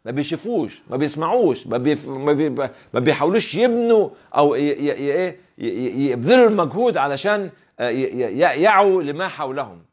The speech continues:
بلادهم مثلًا بتضيع، بلادهم بت-، تسرق، بلادهم كذا كذا، وهو يقول لك: "لا يا عم، أنا"، ده اللي احنا بنسميه اللي هو الإنسان الب-، الإنسان البيولوجي،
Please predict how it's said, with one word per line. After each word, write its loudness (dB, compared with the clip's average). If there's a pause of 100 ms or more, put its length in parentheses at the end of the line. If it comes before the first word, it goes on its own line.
(680)
بلادهم 2
مثلًا -4
بتضيع، 0
بلادهم -6
بت-، -4
تسرق، 0
بلادهم -2
كذا 2
كذا، 0
وهو 6
يقول 4
لك: -2
"لا 2
يا 4
عم، 0 (360)
أنا"، 2
ده 2
اللي 4
احنا -4
بنسميه -6
اللي 2
هو 0
الإنسان -2
الب-، -4
الإنسان -4
البيولوجي، -2